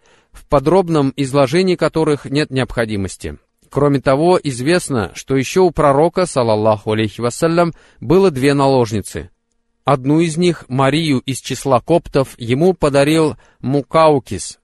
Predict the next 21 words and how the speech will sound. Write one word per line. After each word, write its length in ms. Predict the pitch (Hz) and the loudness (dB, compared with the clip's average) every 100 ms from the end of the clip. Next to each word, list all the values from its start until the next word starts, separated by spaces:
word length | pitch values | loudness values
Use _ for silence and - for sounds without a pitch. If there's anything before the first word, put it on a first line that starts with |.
| - | -10
наместник 640 | 117 120 135 - 135 123 | -4 0 0 -2 -4 -4
Египта. 680 | 131 127 135 156 - 92 80 _ _ _ _ - | -6 -6 -2 -4 -2 -6 -6 _ _ _ _ -6
Она 260 | 113 135 | -2 2
родила 380 | 170 151 147 160 | 2 2 2 2
посланнику 720 | 151 135 143 139 139 123 131 | 2 0 0 0 0 -2 -4
Аллаха, 560 | 123 123 123 143 160 170 | 0 0 2 0 2 -4
саллаллаху 680 | - 117 110 110 110 104 104 | -2 -2 0 0 0 0 -2
алейхи 300 | 104 101 104 | -2 -4 -6
вассалям, 560 | 107 - 151 151 143 - _ | -6 -2 0 2 -2 -6 _
сына 380 | - 180 175 165 | -6 -2 0 0
Ибрагима, 720 | 165 160 165 151 160 113 80 - _ _ | 0 0 0 2 0 0 -2 -8 _ _
умершего 720 | 127 156 170 143 - 131 127 | -2 0 2 -2 -2 0 0
в 160 | 123 113 | -2 -4
Медине 480 | 127 117 156 151 117 | -4 -2 -2 0 0
в 60 | |
раннем 400 | 127 131 127 127 | 0 0 0 -2
детстве, 460 | 123 165 - 131 107 | 0 -2 -2 -4 -4
ещё 320 | 117 131 - 170 | -4 -8 -4 -2
при 180 | 151 | 0
жизни 380 | 127 120 113 117 | 0 -2 -2 -4
отца, 480 | 123 117 - 110 80 | -2 -4 0 -2 -2